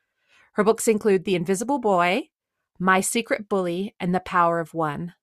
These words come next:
She has received rave reviews from educators,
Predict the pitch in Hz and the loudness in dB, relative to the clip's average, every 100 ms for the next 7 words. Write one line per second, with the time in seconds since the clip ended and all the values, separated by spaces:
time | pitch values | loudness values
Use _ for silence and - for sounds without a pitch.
0 | _ _ _ _ _ - 233 240 226 277 | _ _ _ _ _ -2 4 4 2 -2
1 | - 208 170 185 208 220 240 214 254 196 | 0 0 -2 -2 4 6 6 2 -2 -2
2 | 196 185 214 - 185 - 185 - 247 262 | -2 -2 -2 -4 -4 0 0 0 -4 -2
3 | 262 285 294 | -2 -2 -4